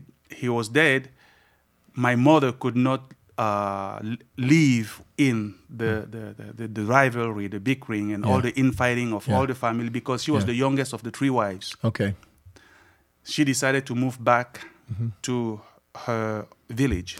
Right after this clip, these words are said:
Speaker 2: Since you died, since your dad died at four, you must have been one of the later of the seventeen to be
Speaker 1: Yes.
Speaker 2: born.
Speaker 1: Oh, yeah.
Speaker 2: Yeah, you were, like, one of the last.
Speaker 1: Yeah, the last, w-, among the last four.
Speaker 2: Yeah, and I just wanna put this out there. W-, was your dad a religious man?
Speaker 1: Yes, he
Speaker 2: Yeah.
Speaker 1: was, uh, actually,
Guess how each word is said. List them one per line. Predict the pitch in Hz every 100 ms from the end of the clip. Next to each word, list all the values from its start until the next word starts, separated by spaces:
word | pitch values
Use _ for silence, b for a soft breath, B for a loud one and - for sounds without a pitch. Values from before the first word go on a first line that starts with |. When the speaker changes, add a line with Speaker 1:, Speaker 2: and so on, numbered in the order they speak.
| -
Speaker 2:
Since | - 131 165
you |
died, | 143 143 147 135 143 - 147
since | 143
your | 143
dad | 120 135 139
died | 123 123 113
at | 101
four, | 147 135 120
you | 127
must | 139
have | 131
been | 123 113 98 B B B
one | 123 127
of | 120
the |
later | 110 113 123 117 110 101
of | 113
the | 107
seventeen | - 117 110 120 -
to | 104
be | 104
Speaker 1:
Yes. | 98
Speaker 2:
born. | 117 104 98
Speaker 1:
Oh, | 147
yeah. | 127 98 -
Speaker 2:
Yeah, | 113
you | 113 123
were, | 120
like, | 110 -
one | 113 113
of | 107
the | 107
last. | 107 135
Speaker 1:
Yeah, | 127 123
the | 120
last, | 131 135 - -
w-, | 131 - 143
among | 127 135
the | 123
last | 123 123 -
four. | 127 95 - -
Speaker 2:
Yeah, | 127
and | 139
I |
just | 156
wanna | 151
put | 147 131
this | 127
out | 127 113
there. | 123 117 90
W-, | 76 67 101
was | 123 135 127
your | 143
dad | 123 123 131
a | 120
religious | 117 117 123 135 -
man? | 147 151 - B B
Speaker 1:
Yes, | 170 110 - -
he | 147
Speaker 2:
Yeah. | 180
Speaker 1:
was, | 175 147 147
uh, | 143 135 127 113 b b b b -
actually, | 170 175 190 190 185